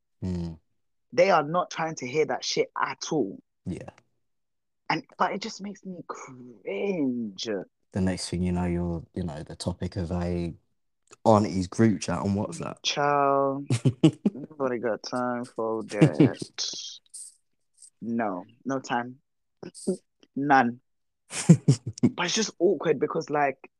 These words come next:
Speaker 2: it happened, like, I think it was, like, yesterday.
Speaker 1: Mm.
Speaker 2: But it's really interesting because whenever a customer misgenders me, my colleagues always correct them without correcting them.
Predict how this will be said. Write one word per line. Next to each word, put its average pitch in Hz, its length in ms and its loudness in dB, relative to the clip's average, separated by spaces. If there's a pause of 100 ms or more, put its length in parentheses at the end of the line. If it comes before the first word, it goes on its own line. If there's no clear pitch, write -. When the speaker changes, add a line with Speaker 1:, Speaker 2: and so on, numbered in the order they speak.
(100)
Speaker 2:
it 165 160 2
happened, 165 380 0
like, 113 220 -2
I 110 60 -6
think 160 180 -10
it 170 40 -6
was, 156 100 -6
like, 98 200 -6
yesterday. 95 500 -6 (400)
Speaker 1:
Mm. 90 240 -2 (120)
Speaker 2:
But 135 280 4
it's 135 240 -6
really 190 320 -2
interesting 147 540 -4
because 120 280 -8
whenever 151 340 -4
a 127 140 -4
customer 127 400 -10
misgenders 147 720 -6
me, 101 160 -14 (760)
my 117 220 -2
colleagues 139 520 -4
always 131 520 -2
correct 143 500 -6
them 113 200 -6
without 117 460 -2 (800)
correcting 135 600 -4
them. 98 240 -12